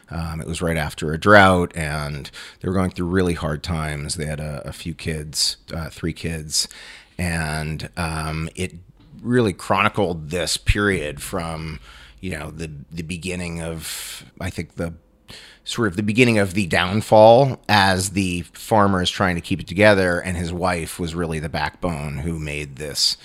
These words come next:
business work and made the farm become something that actually could sustain itself. Um, more importantly, I think it was about their relationship and holding it together,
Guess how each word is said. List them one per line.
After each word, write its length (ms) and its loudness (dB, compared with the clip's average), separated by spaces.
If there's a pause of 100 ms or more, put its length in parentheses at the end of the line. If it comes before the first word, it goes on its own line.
(480)
business 400 -6
work 560 4
and 280 -2
made 520 -4 (120)
the 200 -8 (220)
farm 680 2 (120)
become 760 -4
something 480 -4
that 240 -8
actually 340 -6
could 300 -6
sustain 480 -2
itself. 640 -6 (440)
Um, 720 -6 (120)
more 360 0
importantly, 720 0
I 140 -2
think 460 -6
it 80 -2
was 180 -4
about 420 -4
their 220 -4
relationship 880 -4
and 200 -6
holding 500 -6
it 180 -12
together, 680 -4